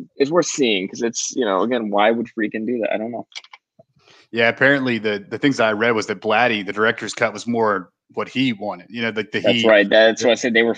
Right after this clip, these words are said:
Speaker 1: they fought about the final cut, and I think they kinda made amends because Friedkin and Blatty worked together to put this thing together. And I think, I think a lot of that is the Marin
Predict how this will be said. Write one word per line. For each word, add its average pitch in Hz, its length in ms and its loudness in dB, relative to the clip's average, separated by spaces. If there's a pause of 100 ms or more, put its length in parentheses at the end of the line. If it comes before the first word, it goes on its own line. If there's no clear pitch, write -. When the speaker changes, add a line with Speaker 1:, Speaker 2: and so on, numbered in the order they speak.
Speaker 1:
they 117 140 2
fought 123 340 2
about 110 280 2
the 90 60 -6
final 101 340 -2
cut, 127 340 2
and 104 180 -6
I 101 80 -4
think 110 200 -10
they 104 80 -2
kinda 107 260 -6
made 101 220 0
amends 104 480 -4
because 101 720 2 (120)
Friedkin 101 340 0
and 92 100 -4
Blatty 92 260 2
worked 90 220 -4
together 90 300 -2
to 85 80 -10
put - 200 -6
this - 140 -8
thing 80 160 -12
together. 82 420 2 (920)
And 110 100 -2
I - 20 -8
think, 120 200 0
I - 340 4
think 165 220 4
a - 20 6
lot 120 160 8
of 107 60 4
that 107 160 6
is 101 240 2
the 107 80 -4
Marin 95 540 -2